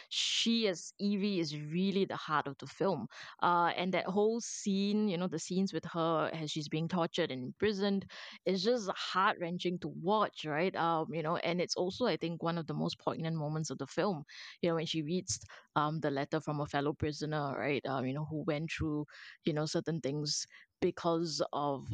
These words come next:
um, you know, discrimination and all that, right? The suffering. And I think, and I think it still resonates today. You know, I mean, yeah, we don't live in a dystopian, but I think,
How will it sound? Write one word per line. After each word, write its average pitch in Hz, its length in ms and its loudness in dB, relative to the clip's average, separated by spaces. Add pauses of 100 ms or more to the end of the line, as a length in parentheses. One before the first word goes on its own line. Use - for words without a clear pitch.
um, 131 400 0
you 156 100 -2
know, 143 100 -2
discrimination 151 640 -2
and 123 140 0
all 127 140 -2
that, 127 180 -2
right? 139 140 0
The 135 80 0
suffering. 156 560 -2
And 131 140 -2
I 160 80 0
think, 185 280 0 (760)
and 202 140 4
I 190 80 2
think 226 320 0 (460)
it 202 160 2
still - 560 0
resonates 226 600 0
today. 311 300 0 (100)
You 285 100 4
know, 277 80 4
I 220 120 4
mean, 254 180 2
yeah, 240 140 4
we 226 100 2
don't 202 260 2
live 202 200 2
in 202 120 2
a 175 60 0
dystopian, 220 720 0
but 190 140 0
I 151 100 2
think, 190 300 0